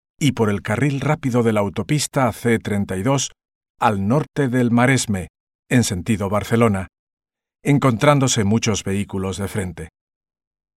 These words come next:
Afortunadamente, la habilidad de los otros conductores en la vía impidió que chocasen. Sucedió en la madrugada del sábado, cuando el individuo se detuvo al quedarse sin combustible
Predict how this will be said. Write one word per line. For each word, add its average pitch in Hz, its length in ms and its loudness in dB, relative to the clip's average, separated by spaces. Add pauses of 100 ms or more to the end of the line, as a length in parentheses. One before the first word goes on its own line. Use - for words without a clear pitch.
(380)
Afortunadamente, 117 1000 2
la 113 220 2
habilidad 104 640 2
de 95 180 -6
los 92 220 -8
otros 113 320 -4
conductores 98 760 0
en 92 180 -8
la 85 100 -8
vía 139 580 -4 (300)
impidió 113 580 2
que 123 140 -4
chocasen. 98 540 -6 (1160)
Sucedió 170 520 2
en 175 100 4
la 139 100 8
madrugada 110 600 4
del 98 180 -4
sábado, 123 480 0 (120)
cuando 113 400 2
el 104 100 0
individuo 131 640 2
se 123 160 -2
detuvo 156 480 -2
al 123 140 0
quedarse 107 640 -4
sin 92 260 -8
combustible 110 760 0